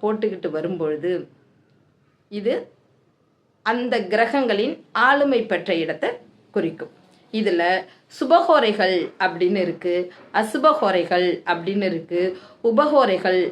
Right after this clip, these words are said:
அப்படின்னு இருக்கு. அப்போ இதெல்லாம் நம்ம தெரிஞ்சுக்கிட்டோம் அப்படின்னு சொன்னா, எந்த டயத்துக்கு வராங்க, அவங்க என்ன கேள்வி கேட்டுட்டு வராங்க, அவங்க எந்த மனநிலையில வராங்க அப்படிங்கிறத நம்மளால ஈஸியா சொல்ல முடியும். அதே போல கிரகத்தின்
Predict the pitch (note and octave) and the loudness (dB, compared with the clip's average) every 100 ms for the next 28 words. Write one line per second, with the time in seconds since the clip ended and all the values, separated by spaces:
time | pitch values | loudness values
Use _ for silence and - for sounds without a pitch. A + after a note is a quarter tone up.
0 | - E3+ F#3 G3+ F3 D#3+ F3+ F#3+ G3 - | -4 -4 -2 -2 -2 -4 -4 -4 -6 -14
1 | - F#3+ A3 D4+ D4+ A#3+ B3+ D4 D4+ F4 | -2 -2 4 4 4 0 0 2 2 2
2 | D#4 A#3+ - A3+ B3+ A3+ F#3 F3+ F3+ E3+ | 0 -2 2 2 2 -2 -4 -2 -2 -2
3 | - E3+ F3+ F#3 F3+ D#3+ D#3+ A3 - - | -6 -4 -4 -4 -6 -4 -4 -4 -8 -14
4 | - G3 A#3 B3 - E3+ A3 A#3+ E4 C#4+ | -6 -2 0 -2 -2 -2 -2 -2 -4 0
5 | A#3+ A#3 G#3+ A3 D4+ - _ _ - F#3 | 2 2 0 -2 -4 -10 _ _ -4 -4
6 | G3 F3 F3+ A#3+ F4 F4+ C#4 C4+ C4+ B3+ | -2 -2 -2 0 -2 0 -2 -2 0 -2
7 | A#3+ G#3+ A3 A3 G#3+ A3 C4 - - - | -2 -2 0 0 0 -2 -4 -8 -20 -18
8 | - F#3+ G#3 G3 G3+ A#3+ D4 F4 A3+ A3 | -2 0 0 -2 -2 0 2 2 2 2
9 | E4+ F#4 D#4 A#3+ G3 F#3+ F#3 F#3 F#3 F#3+ | 2 2 2 2 2 2 2 0 -2 -4
10 | - G3 F#3+ A3 F#3 F3 C#4 B3+ E3+ E3 | -4 -6 -2 -2 -2 0 0 -2 0 0
11 | G#3 F#3 E3 - F3+ F3 E3+ D#3 D#3 D#3 | 0 -4 -6 -4 -2 -2 -4 -6 -6 -8
12 | D3+ F3 - - _ _ - D#3 G3 G#3+ | -8 -8 -8 -20 _ _ -10 -4 0 0
13 | F3+ D#3 F3+ D#4 - - - G#3 G3+ C#4+ | -2 -4 -4 -4 -10 -20 -18 -4 4 4
14 | D#4+ E4+ - D4 C#4+ | 6 2 2 0 -2